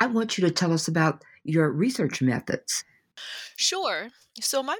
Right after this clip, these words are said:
Speaker 2: method consists of both interviews and observation. And by interviews, I don't mean formal sit-down interviews at an office where I would voice record my respondents. In fact, um,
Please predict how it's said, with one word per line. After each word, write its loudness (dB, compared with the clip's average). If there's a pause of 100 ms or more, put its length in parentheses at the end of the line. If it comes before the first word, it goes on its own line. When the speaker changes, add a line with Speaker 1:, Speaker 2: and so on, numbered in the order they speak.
Speaker 2:
method -2
consists -4
of -10
both -2
interviews -2
and -6
observation. 0 (920)
And -2
by 0
interviews, -6 (100)
I -2
don't -8
mean -4
formal -2
sit-down -2
interviews -2
at -2
an -6
office -2
where -2
I 0
would -6 (160)
voice 0
record -4 (160)
my -6
respondents. -2 (240)
In -2
fact, -2
um, -6